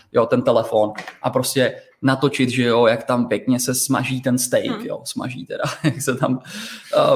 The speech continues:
Speaker 1: prostě pěkně opíká ten, ten steak, že jo, ten grill, teďkon oheň, tohle,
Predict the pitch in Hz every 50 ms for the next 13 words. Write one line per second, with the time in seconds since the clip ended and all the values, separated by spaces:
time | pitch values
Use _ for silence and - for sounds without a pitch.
0 | - - 143 139 135 - - 147 139 - 147 139 143 143 127 127 135 - 147 127
1 | 151 135 123 131 - 139 135 127 127 - 135 131 131 - - - 120 120 120 117
2 | 117 117 131 123 123 127 131 135 127 131 143 139 135 131 131 131 127 127 - 135
3 | 127 - 135 139 135 131 135 131 135 135